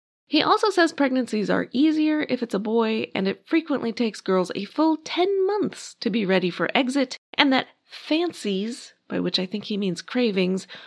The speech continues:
are strongest if the mother is having a girl. Having told expectant mothers all of this, he rounds it off by hedging his bets.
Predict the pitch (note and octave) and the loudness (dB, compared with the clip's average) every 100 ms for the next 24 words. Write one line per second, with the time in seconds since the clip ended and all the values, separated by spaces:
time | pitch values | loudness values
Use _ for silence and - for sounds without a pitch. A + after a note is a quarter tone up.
0 | - - C4+ - - A#3 A3+ G#3 E3 - | -8 0 4 4 4 2 0 0 -2 -4
1 | - _ _ C#4+ - D#4 A#3+ G#3+ G#3 - | -12 _ _ -2 0 2 2 2 0 -2
2 | - - F3 E3 D#3+ D#3 F3+ - - C3 | -8 -8 -6 -4 -4 -6 -10 -10 -8 -8
3 | - - _ _ _ _ _ _ _ - | -8 -16 _ _ _ _ _ _ _ 0
4 | C#4 D4 B3 A#3 B3+ C4 - G#3 - A3+ | 2 2 2 2 2 0 -2 -8 -6 -6
5 | - F3 F3+ E3 E3+ F3 E3 B3 D4+ D#4 | -2 0 0 -2 -2 -2 0 0 0 -2
6 | D#4 A#3 A#3+ A#3+ G#3+ F3 - F#3+ G3 D#3+ | -2 0 -2 0 0 0 0 -4 -4 -4
7 | D#3 F#3 A3 D#4 E4 - - | -2 -4 -2 -2 -2 -4 -18